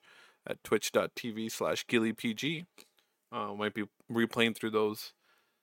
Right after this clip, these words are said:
one of these days. But, um, and then from there, um, obviously clearly played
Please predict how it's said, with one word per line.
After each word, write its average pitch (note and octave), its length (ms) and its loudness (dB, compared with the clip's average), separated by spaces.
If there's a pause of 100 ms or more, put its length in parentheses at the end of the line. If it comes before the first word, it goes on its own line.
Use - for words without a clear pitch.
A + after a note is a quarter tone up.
(720)
one D3 140 8
of C#3 100 6
these B2+ 220 2
days. C3+ 460 8 (420)
But, A#2+ 400 6
um, F#2+ 540 4 (1900)
and B2+ 140 4
then A#2+ 160 6
from B2 180 -2
there, C3 420 10 (300)
um, A2 600 2 (120)
obviously A2 400 0
clearly G2+ 360 0
played G#2 420 2